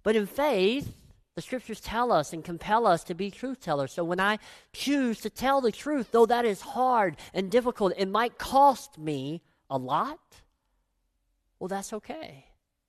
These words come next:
Because the faith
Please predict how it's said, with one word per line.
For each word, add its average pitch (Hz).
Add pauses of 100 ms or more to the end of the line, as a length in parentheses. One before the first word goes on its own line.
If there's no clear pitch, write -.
(1600)
Because 180 (220)
the 170
faith 208